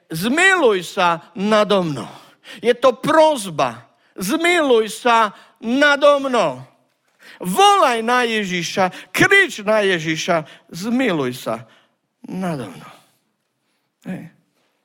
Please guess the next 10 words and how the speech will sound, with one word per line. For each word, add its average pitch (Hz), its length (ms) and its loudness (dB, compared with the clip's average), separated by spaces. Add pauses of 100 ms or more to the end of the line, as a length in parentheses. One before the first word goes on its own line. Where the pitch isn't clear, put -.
(1120)
Potrebujem - 640 -10 (100)
ťa. - 140 -18 (880)
Bez 196 240 -6
teba 185 320 -10
nechcem. - 400 -12 (640)
Bez - 240 -2
teba 214 240 -2
nemôžem. 214 560 -4 (500)
Pane 311 400 0
Ježišu, - 640 -10